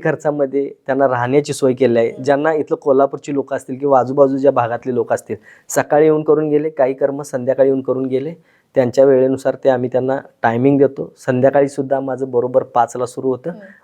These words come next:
Speaker 1: आठला थांबतं.
Speaker 2: थांबतं.
Speaker 1: पाच ते आठ, आठ नंतर तुम्ही तुमच्या घरी जाऊ शकता. राहायला पण पाहिजे आणि माझ्याकडे येऊन करायलाच पाहिजे असं
Speaker 2: असं
Speaker 1: काही
Speaker 2: काही
Speaker 1: नाहीये.
Speaker 2: नाही.
Speaker 1: तुम्ही त्या वेळेत येणे, तुमचं कर्म करून घेणे, जाणे.
Speaker 2: जसं तुम्ही सांगितलं की पंचकर्म आपण करतो हे आरोग्याची हानी होऊ नये किंवा झाली असेल तर ते क्युअर करण्यासाठी,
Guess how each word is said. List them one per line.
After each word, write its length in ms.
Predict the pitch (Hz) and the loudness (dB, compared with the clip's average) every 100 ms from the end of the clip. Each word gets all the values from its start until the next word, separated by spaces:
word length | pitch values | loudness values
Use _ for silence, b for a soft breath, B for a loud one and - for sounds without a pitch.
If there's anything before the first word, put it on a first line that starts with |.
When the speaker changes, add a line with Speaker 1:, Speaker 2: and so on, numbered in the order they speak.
| - | -4
Speaker 1:
आठला 320 | 123 127 127 | -4 -2 -4
थांबतं. 300 | 151 120 107 - _ - | -4 -8 -12 -20 _ -20
Speaker 2:
थांबतं. 180 | 190 | -8
Speaker 1:
पाच 240 | - 123 - | -2 -2 0
ते 60 | - | -2
आठ, 180 | 120 110 - | -2 -2 -2
आठ 180 | 127 123 | -2 0
नंतर 280 | 135 127 135 | -2 0 -2
तुम्ही 220 | 131 131 | -2 -4
तुमच्या 240 | 131 110 117 | -6 -6 -6
घरी 200 | 113 131 | -4 -2
जाऊ 200 | 131 107 | -2 -2
शकता. 380 | - - - - - _ _ - | -6 -12 -18 -20 -20 _ _ -2
राहायला 340 | 131 131 147 170 | 2 4 4 4
पण 200 | 180 185 | 2 2
पाहिजे 340 | 170 165 165 | 2 2 2
आणि 100 | 175 | 0
माझ्याकडे 340 | 160 135 143 | 2 0 0
येऊन 180 | 147 156 | -4 -4
करायलाच 420 | 156 135 131 143 | -2 -2 0 -4
पाहिजे 260 | 143 139 123 | -2 -2 -2
असं 460 | - _ _ - 117 | -8 _ _ -8 -4
Speaker 2:
असं 180 | - | 0
Speaker 1:
काही 260 | 156 131 113 | 0 0 0
Speaker 2:
काही 100 | 107 | -2
Speaker 1:
नाहीये. 200 | 98 101 | -8 -12
Speaker 2:
नाही. 120 | 101 - _ | -16 -20 _
Speaker 1:
तुम्ही 180 | 131 147 | -2 -2
त्या 280 | 147 147 156 | 2 2 4
वेळेत 320 | 151 143 143 | 4 4 2
येणे, 360 | 143 131 131 143 160 b b - | 2 2 2 -2 -6 b b -4
तुमचं 240 | 139 123 | -4 -2
कर्म 280 | 143 139 139 | 0 0 0
करून 280 | 139 131 135 | 0 -2 -2
घेणे, 220 | 120 135 151 _ _ - 120 | -6 -12 -20 _ _ -14 -2
जाणे. 380 | 120 92 - - | 0 0 -8 -20
Speaker 2:
जसं 140 | 254 | -14
तुम्ही 180 | 294 294 | -12 -8
सांगितलं 500 | 381 247 226 240 - | -6 -6 -6 -10 -10
की 200 | - - | -10 -12
पंचकर्म 720 | 262 247 233 254 254 247 240 | -10 -10 -8 -10 -8 -10 -6
आपण 540 | 240 247 214 214 233 | -4 -4 -4 -2 -2
करतो 320 | 240 233 226 233 | 0 -2 -2 -4
हे 140 | 240 | -2
आरोग्याची 580 | 226 233 233 247 277 311 | 2 4 4 4 2 2
हानी 260 | 302 262 | -6 -6
होऊ 260 | 302 254 311 | -4 -2 2
नये 160 | 294 196 | 2 2
किंवा 280 | 269 349 | 2 2
झाली 300 | 427 349 262 | 4 4 4
असेल 340 | 269 277 294 294 | 2 0 -6 -4
तर 80 | 320 | -4
ते 140 | 330 | -6
क्युअर 360 | 330 254 240 294 | -10 0 0 0
करण्यासाठी, 920 | - - 240 208 220 214 175 - | -6 0 2 4 2 0 -2 -4